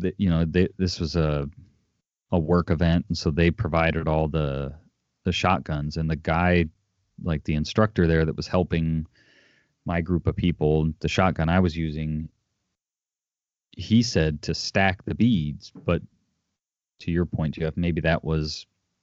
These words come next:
he knew that, you know, it was his gun or whatever. He knew that that's the way this gun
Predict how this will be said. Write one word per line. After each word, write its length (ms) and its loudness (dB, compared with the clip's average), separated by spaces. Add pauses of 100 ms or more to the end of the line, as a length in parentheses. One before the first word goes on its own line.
(340)
he 200 2
knew 240 6
that, 320 2
you 120 -4
know, 140 -4
it 80 -6
was 100 -10
his 180 0
gun 300 2
or 60 0
whatever. 300 -2
He 140 0
knew 340 4
that 200 0 (1600)
that's 260 2
the 80 0
way 460 4 (340)
this 280 0
gun 500 2